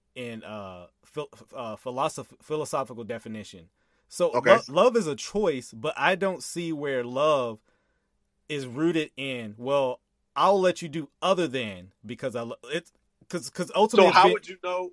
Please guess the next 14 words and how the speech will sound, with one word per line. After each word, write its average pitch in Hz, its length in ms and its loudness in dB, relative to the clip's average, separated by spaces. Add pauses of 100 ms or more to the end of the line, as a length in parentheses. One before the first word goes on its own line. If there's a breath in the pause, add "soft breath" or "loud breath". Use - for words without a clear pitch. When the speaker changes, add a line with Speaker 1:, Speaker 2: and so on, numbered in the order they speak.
(160)
Speaker 2:
how 170 180 -2
would 175 140 -6
you 180 80 -14
know 170 140 -6
someone's 160 460 -8
choosing 175 440 -8
if 135 140 -8
you 135 60 -16
take 151 240 0
away 139 220 -2
their 131 400 -2
ability 131 480 -2
to 170 200 -8
choose? 107 500 -12